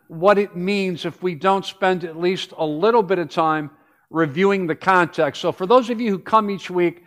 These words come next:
and your memories are good, uh, then I hope that you would, uh, just be patient while we once again review a little bit of context. In fact, I want to start this morning by reviewing the importance of considering the context.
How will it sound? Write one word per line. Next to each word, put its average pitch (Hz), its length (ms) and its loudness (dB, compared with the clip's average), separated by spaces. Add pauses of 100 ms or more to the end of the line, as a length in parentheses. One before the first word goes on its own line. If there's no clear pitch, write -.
(200)
and 170 180 0
your 170 120 2
memories 196 560 0
are 165 100 -8
good, 151 320 -4 (300)
uh, 165 220 8
then 180 140 0
I 196 120 4
hope 175 320 0
that 160 200 -8
you 175 140 0
would, 156 180 0 (240)
uh, - 60 -10
just 175 300 -2
be 170 120 -6
patient 175 680 -2 (240)
while 170 260 8
we 165 200 0
once 185 320 -2
again 170 320 -2
review 160 580 0
a 147 60 2
little 165 320 0
bit 156 160 -4
of 127 160 -6
context. 160 680 -2
In 170 60 -4
fact, 277 280 0
I - 20 4
want 262 160 0
to 180 40 -4
start 190 340 4
this 156 180 -12
morning 151 320 -2 (340)
by 165 220 8
reviewing 170 880 -2
the 156 140 -4
importance 156 760 -2
of 143 140 -10
considering 147 540 -4
the 131 100 -6
context. 143 640 0